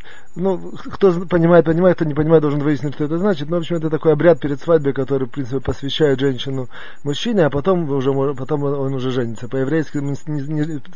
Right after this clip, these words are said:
сразу не прыгаем и не женимся. Есть не-, нечто, что до, до женитьбы. Так вот, если вот это было посвящение, кидушин,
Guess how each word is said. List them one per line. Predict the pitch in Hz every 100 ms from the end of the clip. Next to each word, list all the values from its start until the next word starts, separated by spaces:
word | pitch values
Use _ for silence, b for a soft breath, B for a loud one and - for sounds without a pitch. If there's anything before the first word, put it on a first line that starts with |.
| -
сразу | 151 135
не | 143
прыгаем | 131 143 123 120
и |
не | 127
женимся. | 123 120 117 127
Есть | 139 139 -
не-, | 147 160
нечто, | 165 175 - 139
что | - 135 B B B
до, | 127 147
до | 147
женитьбы. | 131 127 117 104 107 B B -
Так | 127
вот, | 143
если | 175 175
вот | 160
это | 165 156
было | 156
посвящение, | 151 139 151 - 202 175 156 151 B -
кидушин, | 139 160 - 214 190